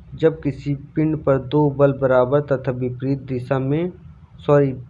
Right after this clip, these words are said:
जब किसी पिंड पर बराबर तथा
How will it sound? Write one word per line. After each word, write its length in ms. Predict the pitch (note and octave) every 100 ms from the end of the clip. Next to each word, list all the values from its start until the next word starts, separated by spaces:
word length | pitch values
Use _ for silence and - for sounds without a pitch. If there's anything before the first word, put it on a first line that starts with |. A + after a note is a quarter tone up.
| - - - - -
जब 320 | D#3+ D3+ -
किसी 280 | C#3 C3 C#3
पिंड 380 | - D#3 D#3+ D3+
पर 300 | - - C3
बराबर 540 | B2 C3 B2+ B2+ D3
तथा 560 | D3+ C3 B2+ D3 D#3